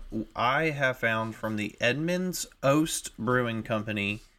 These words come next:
based out of Charleston, South Carolina, I have found the Cereal for Dinner Blonde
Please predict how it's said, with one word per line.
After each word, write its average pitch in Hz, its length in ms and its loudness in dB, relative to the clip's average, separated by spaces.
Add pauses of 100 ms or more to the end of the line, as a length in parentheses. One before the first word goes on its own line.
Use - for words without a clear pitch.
(600)
based 113 360 2
out 110 160 4
of 95 120 0
Charleston, 123 580 2
South 113 280 4
Carolina, 98 800 0 (460)
I 113 240 4
have 110 260 0
found 98 420 0
the 98 280 -2
Cereal 135 560 2
for 139 200 0
Dinner 113 380 4
Blonde 104 540 0